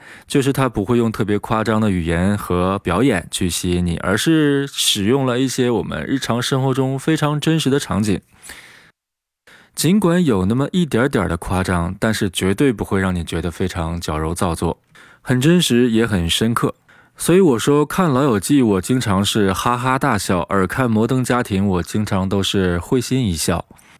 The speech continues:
好啦，废话不多说，说回正题。那今天呢，给大家介绍四种这个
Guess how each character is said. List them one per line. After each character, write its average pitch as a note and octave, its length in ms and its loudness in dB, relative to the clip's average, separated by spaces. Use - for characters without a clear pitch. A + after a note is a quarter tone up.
好 - 100 -4
啦， G2 160 2
废 G2+ 120 -2
话 G2 160 0
不 - 80 -6
多 G2+ 160 2
说， G#2 220 0
说 F#2+ 160 -2
回 G2 100 0
正 F#2 200 -2
题。 F2+ 280 -4
那 D3+ 100 2
今 F3+ 240 2
天 E3+ 160 4
呢， D3 160 2
给 F#2+ 180 0
大 G#2 200 0
家 G#2 220 0
介 A#2 200 0
绍 G2 460 0
四 C#3+ 320 0
种 - 320 -2
这 F#2 160 -2
个 F2 260 -4